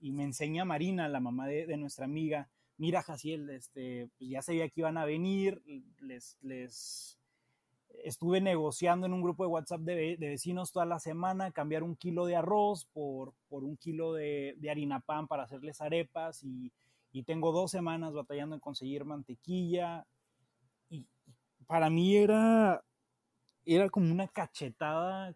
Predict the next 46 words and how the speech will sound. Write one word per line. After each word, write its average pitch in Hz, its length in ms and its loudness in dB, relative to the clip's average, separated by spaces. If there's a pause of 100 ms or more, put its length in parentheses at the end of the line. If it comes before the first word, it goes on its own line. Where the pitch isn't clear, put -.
con 135 220 -4
guante 156 340 -4
mojado 165 500 -6
en 160 100 -10
la 135 100 -10
cara 160 320 -4
decir, 151 400 -8 (480)
"¿Cómo 175 300 -6
en 180 160 -6 (100)
cuatro 175 380 -4
años - 420 -6 (1080)
se 151 200 -12
fue 160 280 0
el 180 100 -4
país 156 460 -2
a 156 100 -4
este, 156 420 -10
a 139 80 -4
este 143 220 -8
hoyo?". 202 380 -6
Y, 156 240 -8
y, 165 300 -8 (320)
y 147 80 -4
a 135 60 0
todos 196 220 4
los 208 160 4
veía 170 320 6
muy 185 280 0
flaquitos 185 760 -6
y, 147 460 -8
y 127 60 -10
fue 165 140 -4
una 185 200 0
frase 180 280 -4
muy 170 160 -4
constante 151 720 -6
en, 135 220 -6
en 127 220 -8
ese 139 220 -8
viaje 143 340 -4
que 135 100 -14
tuve 147 180 -6
de 139 60 -4
vuelta 127 240 -4
a 139 40 -2
Venezuela. 135 520 -8